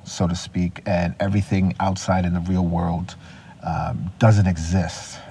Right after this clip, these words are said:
And it's just whatever happens in the W W E universe. Um, I think going forward with the way Endeavor wants to basically start with a clean slate, um,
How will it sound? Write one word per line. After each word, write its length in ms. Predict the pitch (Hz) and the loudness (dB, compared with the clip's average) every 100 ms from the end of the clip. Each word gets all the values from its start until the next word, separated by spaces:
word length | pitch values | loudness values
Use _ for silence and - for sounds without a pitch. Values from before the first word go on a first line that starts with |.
| - | -6
And 280 | 92 90 87 | -2 0 0
it's 180 | 92 - | -2 -4
just 380 | 101 95 - | -2 -4 -4
whatever 340 | 92 95 92 90 | -2 0 2 2
happens 480 | 101 90 92 82 80 | 2 2 0 -4 -2
in 120 | 87 | -4
the 60 | |
W 280 | 85 85 85 | -2 -2 -2
W 180 | 82 82 | -4 -2
E 80 | 78 | -2
universe. 680 | 85 85 80 73 - - - - - - - - - | 0 -2 -2 -6 -8 -12 -18 -20 -18 -20 -20 -18 -6
Um, 340 | 87 85 82 82 | -2 0 0 0
I 120 | 104 | 0
think 320 | 101 120 110 | 4 4 4
going 300 | - 113 110 | 6 6 6
forward 640 | 101 - 123 117 113 113 - | 4 6 8 8 8 4 2
with 240 | 101 98 | 0 2
the 80 | 104 | 2
way 300 | 95 101 101 | 4 4 2
Endeavor 560 | 98 92 90 95 95 92 | 2 4 4 4 2 0
wants 480 | 87 92 92 - | 2 2 2 0
to 80 | - | -2
basically 480 | 87 92 - - 82 | 0 0 -2 -4 -4
start 560 | - - - 87 90 - - | -4 -8 2 4 4 -2 -6
with 160 | 90 | -4
a 60 | 82 | -4
clean 340 | - - 90 | -2 2 4
slate, 440 | 82 - 95 101 147 - - - - - - - - - | 2 -2 0 2 0 -4 -20 -18 -20 -20 -20 -20 -20 -2
um, 640 | 98 98 98 95 92 87 | 4 8 8 8 6 4